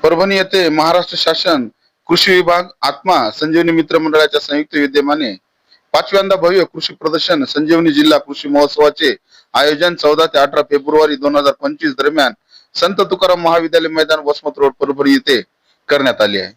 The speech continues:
सात फेब्रुवारी रोजी कृषी प्रदर्शनाच्या मंडप उभारणीचा शुभारंभ परभणीचे जिल्हाधिकारी रघुनाथ गावडे यांच्या हस्ते झाले. संजीवनी जिल्हा कृषी महोत्सवात निरनिराळे सात दालन उभारण्यात येणार आहे. हे दालन अत्याधुनिक डोम पद्धतीने भव्य जम्बो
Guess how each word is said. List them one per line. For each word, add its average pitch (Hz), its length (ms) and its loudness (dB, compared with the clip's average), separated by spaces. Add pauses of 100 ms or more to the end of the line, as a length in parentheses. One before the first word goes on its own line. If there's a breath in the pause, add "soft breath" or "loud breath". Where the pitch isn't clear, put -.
(100)
सात 143 200 0
फेब्रुवारी 151 480 0
रोजी 156 300 0 (460 soft breath)
कृषी 185 200 0
प्रदर्शनाच्या 180 600 0
मंडप 175 400 -2
उभारणीचा 160 400 -2
शुभारंभ 156 480 -2 (520 soft breath)
परभणीचे 190 400 0
जिल्हाधिकारी 175 600 0
रघुनाथ 156 380 0
गावडे 151 240 4
यांच्या 143 260 0
हस्ते 131 220 -4
झाले. 104 240 -4 (640 loud breath)
संजीवनी 202 420 0
जिल्हा 190 240 0
कृषी 185 300 -6
महोत्सवात 180 500 0
निरनिराळे 160 520 0 (380)
सात 180 220 -2
दालन 170 340 0
उभारण्यात 147 440 0
येणार 131 240 0
आहे. 110 160 -6 (220)
हे 151 80 4
दालन 156 300 0 (100)
अत्याधुनिक 147 640 -2
डोम 151 160 0
पद्धतीने 143 540 -2 (420 soft breath)
भव्य 170 360 2
जम्बो 170 420 2